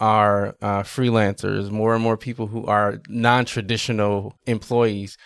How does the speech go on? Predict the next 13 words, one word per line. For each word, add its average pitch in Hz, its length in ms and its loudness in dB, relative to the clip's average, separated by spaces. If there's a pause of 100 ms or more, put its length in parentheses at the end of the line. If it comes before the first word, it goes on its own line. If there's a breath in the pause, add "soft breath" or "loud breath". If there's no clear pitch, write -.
What 165 180 4
does 247 160 2
that 147 180 6
mean 117 460 0
for 120 160 0
the 107 120 0
economy 107 540 0
at 98 100 -2
large? 101 360 0
I 101 80 -2
heard 104 180 0
you 110 80 -2
mention 104 440 0